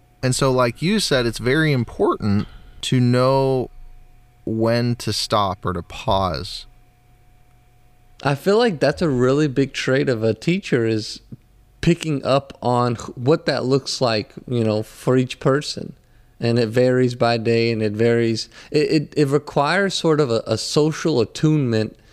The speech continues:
Speaker 2: and it may not be something that that person even understands.
Speaker 1: Well, there's some Buddhist anecdote that talks about a student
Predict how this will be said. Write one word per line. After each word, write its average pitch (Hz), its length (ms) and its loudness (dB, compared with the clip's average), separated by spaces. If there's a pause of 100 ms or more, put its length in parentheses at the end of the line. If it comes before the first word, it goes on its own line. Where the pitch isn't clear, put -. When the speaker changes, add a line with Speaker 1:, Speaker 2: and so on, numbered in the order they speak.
(540)
Speaker 2:
and 170 180 2
it 156 80 2
may 165 240 4
not 190 260 0
be 170 120 4
something 165 400 0
that 123 160 -2
that 143 220 -2
person 143 380 0
even 131 220 0
understands. 123 1080 -4 (680)
Speaker 1:
Well, 156 100 2
there's 151 220 2
some 190 360 0
Buddhist 143 840 0 (180)
anecdote 113 920 -2 (300)
that 123 160 -2
talks 139 440 -2
about 113 440 0
a 110 80 -4
student 113 680 -2